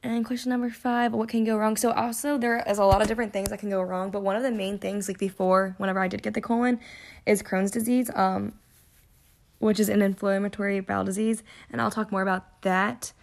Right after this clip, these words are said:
But there are, uh, more, like, later, but there are some problems that affect the colon, and, I mean, also some of them are constipation, obviously, hemorrhoids,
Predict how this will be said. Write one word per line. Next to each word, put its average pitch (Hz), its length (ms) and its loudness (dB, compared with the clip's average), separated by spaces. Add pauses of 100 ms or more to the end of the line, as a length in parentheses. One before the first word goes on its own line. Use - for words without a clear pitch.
(240)
But 214 120 -4
there 214 160 4
are, 196 220 2 (220)
uh, 185 200 0
more, 180 360 0
like, 180 220 -4
later, 196 340 -2
but 190 200 -2
there 196 140 0
are 202 340 2
some 196 240 -2
problems 196 520 -2
that 202 140 0
affect 208 400 -4
the 226 80 -8
colon, 233 460 -2 (720)
and, 196 760 2
I 202 120 0
mean, 196 320 -4 (440)
also 196 140 -2
some 196 80 -2
of 190 60 0
them 190 80 0
are - 20 -6
constipation, 190 560 -2
obviously, 190 600 0
hemorrhoids, 220 880 0